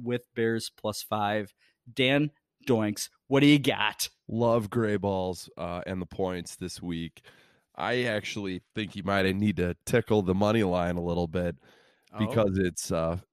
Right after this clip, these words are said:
Speaker 2: it's, it's family night from what I hear. So thank you to the Gray Balls at Walnuts on Saturday for telling my wife that she needs to bring all of our children to the game. I'm gonna be honest, that's, that's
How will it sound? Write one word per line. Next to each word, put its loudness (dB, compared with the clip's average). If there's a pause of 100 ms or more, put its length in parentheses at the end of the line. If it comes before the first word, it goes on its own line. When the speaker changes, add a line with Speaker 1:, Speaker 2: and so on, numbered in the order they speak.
Speaker 2:
it's, -6
it's -10
family 2
night -4
from -8
what -2
I -8
hear. -6
So -4 (380)
thank 2
you 4
to 6
the 0
Gray 2
Balls 2
at 0
Walnuts 0
on -6
Saturday -4
for -6
telling -4
my -2
wife 2
that -4
she -2
needs -4
to -12
bring -2
all 4
of 2
our 2
children -2
to -6
the -8
game. -8 (760)
I'm -2
gonna 2
be 2
honest, 0
that's, -8 (100)
that's -4